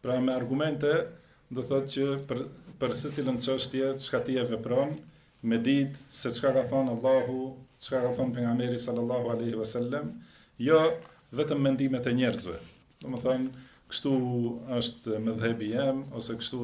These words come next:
kështu ka thënë hoxha jem, e kështu me radhë, nuk është ajo njohja e drejtë e fesë. Njohja e vërtet është pra me argumentet, e argument janë vetëm ka thënë Allahu, ka thënë i dërguari i tij, asgjë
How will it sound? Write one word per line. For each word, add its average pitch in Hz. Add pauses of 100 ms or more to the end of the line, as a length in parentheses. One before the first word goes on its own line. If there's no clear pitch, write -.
(320)
kështu -
ka 120
thënë 117
hoxha 113
jem, 143 (420)
e 117
kështu 117
me 110
radhë, 156 (500)
nuk 147
është 135
ajo 127 (180)
njohja 113
e 104
drejtë 113 (160)
e 107
fesë. - (180)
Njohja 127 (160)
e 113
vërtet 127 (420)
është 123
pra 123
me 120
argumentet, 123 (760)
e 127
argument 120
janë 123
vetëm 131 (320)
ka 113
thënë 123
Allahu, 123
ka 110
thënë 120
i 117
dërguari 113
i 107
tij, 131 (720)
asgjë 117